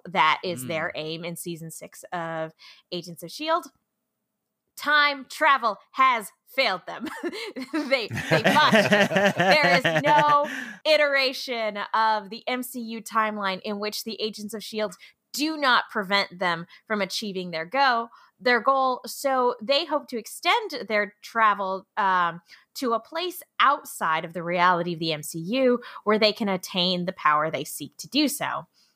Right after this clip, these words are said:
Speaker 1: This power is the Force. But of
Speaker 2: <laughs>
Speaker 1: course, because the Chronicons don't understand the Force because they aren't actually living beings,
Speaker 2: Mm.
Speaker 1: um, they don't understand it. They, they, they can't because the, the Force,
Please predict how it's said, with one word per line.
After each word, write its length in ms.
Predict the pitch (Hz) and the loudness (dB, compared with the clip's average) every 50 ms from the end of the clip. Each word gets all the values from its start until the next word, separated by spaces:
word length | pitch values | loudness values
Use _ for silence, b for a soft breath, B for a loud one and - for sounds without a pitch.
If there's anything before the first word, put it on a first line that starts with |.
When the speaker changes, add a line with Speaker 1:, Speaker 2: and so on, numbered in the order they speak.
| _ _ 190 | _ _ _
Speaker 1:
This 280 | - 233 330 - - - - | 0 0 0 0 -2 -8 -4
power 560 | - 190 160 143 139 143 143 151 233 269 - _ _ _ _ _ _ _ _ | 0 2 2 2 2 0 -2 -4 -6 -8 -10 _ _ _ _ _ _ _ _
is 200 | 214 208 170 160 | -10 -10 -8 -10
the 80 | 190 - | -12 -14
Force. 720 | - - - 202 175 151 - - - - - - - b b b b b b b b b _ | -14 -8 -6 -4 -4 -4 -6 -8 -10 -12 -12 -12 -14 b b b b b b b b b _
But 120 | - 320 285 | 0 0 0
of 80 | - | 2
Speaker 2:
<laughs> 0 | |
Speaker 1:
course, 800 | - - 508 - 165 143 247 - - - - - - - - - _ _ _ _ - | 4 4 4 6 4 2 0 -2 -6 -8 -8 -10 -12 -14 -16 -20 _ _ _ _ -4
because 420 | 262 214 - - 285 302 330 - | -4 -4 0 2 2 2 2 0
the 100 | 339 370 | -4 -6
Chronicons 840 | - - 240 202 202 202 202 220 196 185 180 180 180 160 - b b b b b b - 180 156 | -2 -2 0 0 0 -2 -2 0 0 2 2 0 -2 -6 -10 b b b b b b -16 -12 -4
don't 260 | - 254 254 247 240 220 | 0 0 2 2 2 0
understand 680 | 202 185 170 - - - - 214 214 294 381 370 254 | 0 0 -2 -6 -8 -8 -4 -2 -2 0 0 -2 -2
the 100 | 180 202 | -4 -6
Force 320 | 175 - - 156 165 180 - | -6 -4 -2 -4 -4 -4 -6
because 200 | 202 180 214 185 | -10 -10 -6 -4
they 120 | 208 214 | -2 -2
aren't 200 | 226 240 247 - - | 0 -2 -2 -2 0
actually 500 | 202 196 214 - - - 196 185 185 175 | 0 0 0 -2 -6 -6 -6 -6 -8 -8
living 420 | 160 175 202 208 185 190 170 170 165 | -6 -4 -4 -4 -4 -6 -8 -8 -6
beings, 640 | 226 277 285 214 170 175 160 170 190 208 208 B B B B B B B B 208 | -6 -4 -2 -2 -4 -6 -8 -10 -12 -12 -12 B B B B B B B B 0
Speaker 2:
Mm. 60 | 202 | 2
Speaker 1:
um, 460 | 202 190 185 180 175 175 170 170 180 - _ _ | 4 4 4 4 4 2 0 -2 -6 -12 _ _
they 100 | - 311 | 2 2
don't 160 | 359 392 381 | 4 2 2
understand 480 | 370 311 240 - - - 214 139 135 - | 2 0 -2 -4 -6 -6 -8 -8 -8 -12
it. 120 | - - - _ _ _ | -18 -20 -20 _ _ _
They, 460 | 214 208 202 196 196 196 190 175 190 175 | 0 0 2 2 0 0 -2 -6 -6 -4
they, 260 | 226 214 196 190 - _ - - _ _ _ 208 190 - | -4 -4 -4 -6 -12 _ -20 -20 _ _ _ -20 -12 -8
they 140 | 208 214 196 | -6 -6 -6
can't 540 | - - - 226 190 143 123 - - - b b b _ | -6 -8 -10 -10 -10 -10 -10 -12 -16 -20 b b b _
because 380 | - 226 - 262 233 220 180 185 | -8 -4 0 0 0 0 0 0
the, 240 | 202 214 196 196 190 - | 2 2 2 2 0 -2
the 80 | 208 | -6
Force, 500 | 202 - 220 208 202 202 208 - - B | -4 -2 0 2 2 2 0 -4 -10 B